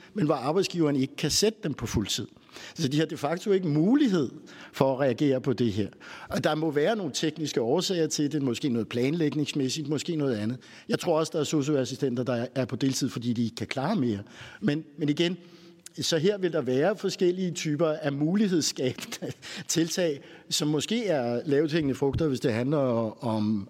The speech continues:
arbejdsgiverpraksis, særligt i den offentlige sektor. Så er der det her med kvalifikationsbalance, øh, fremadrettet. Altså, K L har, har slået til lyd for, at der mangler kva-, en bestemt type af arbejdskraft fremadrettet, mener de.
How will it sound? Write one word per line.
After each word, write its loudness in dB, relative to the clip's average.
arbejdsgiverpraksis, -2
særligt 0
i 0
den -2
offentlige -2
sektor. -12
Så 2
er 4
der 4
det 2
her 4
med 0
kvalifikationsbalance, 0
øh, 2
fremadrettet. 0
Altså, 0
K -6
L 4
har, 0
har -2
slået 2
til -2
lyd 0
for, 0
at 0
der -2
mangler 0
kva-, -4
en 0
bestemt 0
type 0
af 2
arbejdskraft -2
fremadrettet, 0
mener 2
de. -6